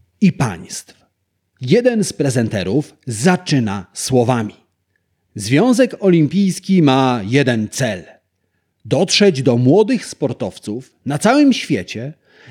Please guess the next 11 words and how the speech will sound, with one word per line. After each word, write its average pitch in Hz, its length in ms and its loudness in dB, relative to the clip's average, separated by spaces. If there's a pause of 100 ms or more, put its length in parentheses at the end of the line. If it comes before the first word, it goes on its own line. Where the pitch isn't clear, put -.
(100)
i 240 220 4
nieść 220 680 0
sportowe 123 580 -4
przesłanie 135 760 -2 (520)
tam, 180 320 4
gdzie 127 240 0
jeszcze 110 480 -2 (360)
nie 117 260 0
dotarło". 113 680 -8 (600)
Następnie 95 720 -2
dodaje: 117 540 -2